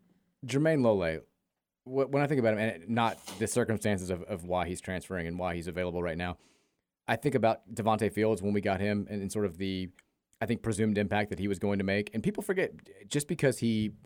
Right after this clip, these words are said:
wasn't, like, a first-round N F L draft pick,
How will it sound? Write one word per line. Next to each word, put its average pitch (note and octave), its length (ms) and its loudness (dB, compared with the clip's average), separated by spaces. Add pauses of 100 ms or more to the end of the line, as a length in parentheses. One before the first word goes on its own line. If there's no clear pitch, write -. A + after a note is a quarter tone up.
wasn't, G2+ 300 0
like, F#2 180 -6
a F#2 200 0 (500)
first-round G#2 360 -2
N G2 60 -2
F - 80 -6
L G2 80 0
draft G#2+ 320 0
pick, G2+ 240 2